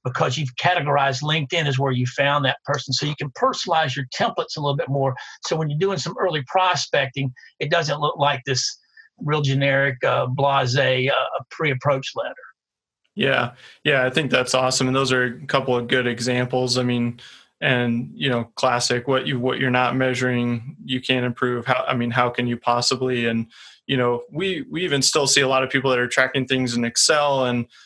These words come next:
Speaker 2: you know, things like that. But I think today with C R M technology that's cloud-based, you know, people are on the go. You need to be able to access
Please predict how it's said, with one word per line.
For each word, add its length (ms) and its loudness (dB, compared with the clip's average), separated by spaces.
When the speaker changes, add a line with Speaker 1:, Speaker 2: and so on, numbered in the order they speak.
Speaker 2:
you 80 -4
know, 140 0
things 280 2
like 200 2
that. 260 2
But 220 0
I 40 0
think 220 0
today 400 2
with 200 0
C 200 0
R 100 2
M 160 0
technology 760 0
that's 220 -4
cloud-based, 880 0
you 80 0
know, 160 0
people 300 0
are 80 0
on 100 2
the 100 0
go. 340 2
You 140 -2
need 200 -2
to 40 2
be 80 0
able 180 0
to 140 2
access 720 0